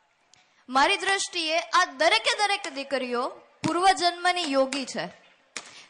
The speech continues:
શ્રીમદ ભગવત ગીતાજી જણાવે છે કે "શુચિનામ શ્રીમતામ ગેહે યોગ ભ્રષ્ટોભિજાયતે." યોગ ભ્રષ્ટ, પૂર્વજન્મના જે યોગીઓ છે, એ પવિત્ર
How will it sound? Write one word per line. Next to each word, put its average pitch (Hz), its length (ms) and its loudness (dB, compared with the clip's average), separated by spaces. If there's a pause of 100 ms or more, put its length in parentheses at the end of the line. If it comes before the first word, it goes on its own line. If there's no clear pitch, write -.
શ્રીમદ 330 360 2
ભગવત 320 400 2
ગીતાજી 339 540 0
જણાવે 311 480 2
છે 254 260 -4 (380)
કે 381 140 2
"શુચિનામ 403 840 2
શ્રીમતામ 403 920 2
ગેહે 294 520 -2 (240)
યોગ 294 360 2 (140)
ભ્રષ્ટોભિજાયતે." 254 1300 0 (180)
યોગ 349 420 0
ભ્રષ્ટ, 254 380 0 (380)
પૂર્વજન્મના 403 760 0
જે 403 180 0
યોગીઓ 330 680 2
છે, 190 320 -4 (880)
એ 302 100 2
પવિત્ર 302 600 -2